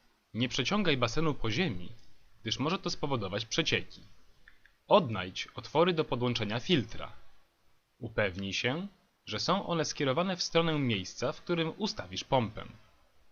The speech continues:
Sprawdź, czy na pewno gniazdko elektryczne będzie znajdować się w zasięgu kabla zasilającego pompę.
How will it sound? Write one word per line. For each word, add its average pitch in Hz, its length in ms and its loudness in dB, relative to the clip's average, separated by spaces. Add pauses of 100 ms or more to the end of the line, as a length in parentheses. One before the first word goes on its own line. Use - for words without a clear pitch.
(480)
Sprawdź, - 680 6
czy - 120 -2
na 117 100 2
pewno 185 300 0
gniazdko 170 400 0
elektryczne 120 600 -2
będzie 156 320 0
znajdować 127 460 0
się 147 100 -4
w 131 40 -6
zasięgu 120 400 -2
kabla 107 340 2
zasilającego 104 680 -2
pompę. 110 400 0